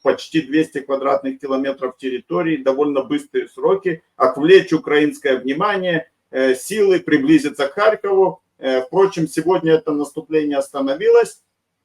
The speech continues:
Но я исхожу из того, что мы видим. То, что будет, я не могу предвидеть, и у меня нет разведсвода касательно того, где формируется какая группировка и насколько она готова.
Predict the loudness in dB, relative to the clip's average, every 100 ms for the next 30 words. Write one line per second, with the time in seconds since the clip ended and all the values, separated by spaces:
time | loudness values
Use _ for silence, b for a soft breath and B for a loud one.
0 | _ _ -4 2 4 6 8 8 6 0
1 | -4 -2 -2 -2 -2 0 0 0 -2 0
2 | 0 -2 -8 -12 -12 -4 -4 -2 -2 -2
3 | -4 -8 -8 -12 _ -6 -6 -6 -8 -10
4 | -14 -14 -8 -8 -8 -10 -8 -6 -6 -4
5 | -2 -2 -2 -4 -6 -4 -8 -8 -4 -2
6 | -2 -4 -6 -4 -4 -6 -10 -8 -6 -6
7 | -8 -4 -4 -2 -4 -4 -6 -4 -4 -4
8 | -12 -10 -6 -6 -6 -10 -4 -4 -4 -6
9 | -6 -6 -6 -6 -4 -6 -8 -10 -12 -8
10 | -6 -6